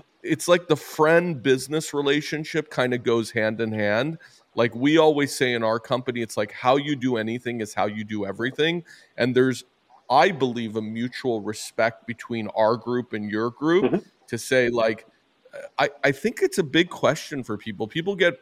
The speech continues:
Speaker 1: people are like, "Where do I find a lawyer? Where do I find an accountant? Where do I find a shell?" Uh, I mean,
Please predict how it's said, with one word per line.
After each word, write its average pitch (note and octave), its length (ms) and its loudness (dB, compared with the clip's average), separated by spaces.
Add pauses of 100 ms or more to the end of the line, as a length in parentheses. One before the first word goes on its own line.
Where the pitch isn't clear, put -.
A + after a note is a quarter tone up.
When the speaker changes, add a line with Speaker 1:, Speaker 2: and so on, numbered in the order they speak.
(320)
Speaker 1:
people F3+ 140 4
are E3 60 6
like, C#3 200 4
"Where C3 180 2
do D#3 120 6
I C#3 60 6
find B2 260 0
a A#2 40 0
lawyer? A2 480 0 (120)
Where G#2+ 120 -4
do A2 100 0
I A2 60 2
find B2 240 0
an C3 100 0
accountant? A#2+ 500 -2
Where A2 140 -2
do A2 120 -2
I A2+ 60 2
find A#2+ 300 -2
a B2+ 40 -4
shell?" A#2 580 2 (760)
Uh, A2+ 260 2 (220)
I C3+ 60 2
mean, C3 240 -2